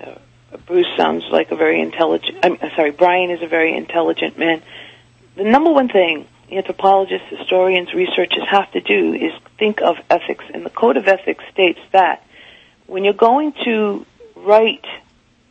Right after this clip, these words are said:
about a particular group, everyone needs to be well informed because we have to think of the impact.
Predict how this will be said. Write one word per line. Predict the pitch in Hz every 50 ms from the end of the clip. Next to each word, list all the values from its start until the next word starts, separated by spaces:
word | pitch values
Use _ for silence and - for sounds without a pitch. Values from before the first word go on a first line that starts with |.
| _
about | - 180 175 202 196 190 185
a | 185
particular | - 202 - - - 220 214 - 208 196 185
group, | 180 - - 214 214 185 - - - - _ _ _ _ _ _ _ _ _ _ _ -
everyone | - 220 277 277 254 233 214 202 202
needs | 208 185 - -
to | -
be | 180 180
well | 170 180 175 170 170
informed | 165 160 - - 208 214 180 170 165
because | 156 160 - - 190 170 160
we | 180 185
have | 185 185 180
to | -
think | 170 - 180 175
of | 175
the | 156 165 170
impact. | 165 165 165 - 147 127 107 - - -